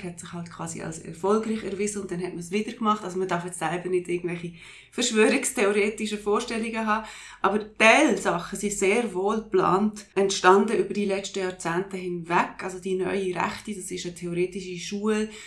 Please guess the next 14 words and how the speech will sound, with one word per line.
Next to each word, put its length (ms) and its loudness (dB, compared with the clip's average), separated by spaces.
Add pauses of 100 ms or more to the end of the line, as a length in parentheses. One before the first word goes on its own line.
(240)
die 100 0
schon 140 0
seit 220 -2
Jahrzehnten 680 0
eigentlich 500 -2 (440)
darauf 240 -2
herarbeitet, 800 0
eine 160 -6
sogenannte 560 0
kulturelle 880 0
Ho-, 160 -2
Hegemonie 840 0
zu 120 -10
erreichen, 640 -2